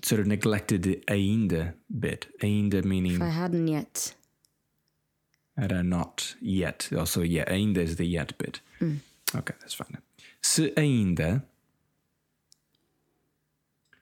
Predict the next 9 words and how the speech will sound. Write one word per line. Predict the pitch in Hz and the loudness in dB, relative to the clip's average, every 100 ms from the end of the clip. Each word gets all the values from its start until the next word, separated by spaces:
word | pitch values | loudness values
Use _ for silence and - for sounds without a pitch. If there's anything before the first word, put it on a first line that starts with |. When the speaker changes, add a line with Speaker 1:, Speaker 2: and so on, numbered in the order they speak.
| _ _ _ _ _ | _ _ _ _ _
Speaker 1:
se | - 170 170 | 0 0 2
ainda | 143 147 165 143 | 2 2 4 4
não | 123 156 196 | 4 2 2
tivesse, | - 104 85 69 - - - - _ _ _ _ _ _ _ _ _ _ _ _ _ _ _ _ _ _ _ _ _ _ _ _ _ _ _ _ _ _ _ _ _ _ _ _ | 2 2 2 -2 -4 -6 -8 -12 _ _ _ _ _ _ _ _ _ _ _ _ _ _ _ _ _ _ _ _ _ _ _ _ _ _ _ _ _ _ _ _ _ _ _ _
se | - - 156 147 | -2 2 2 2
ainda | 139 135 160 135 | 2 2 4 4
não | 123 170 | 4 2
tivesse | 202 147 110 104 104 - | 2 2 4 2 0 -4
pago, | - 123 104 76 - | 0 0 0 -2 -6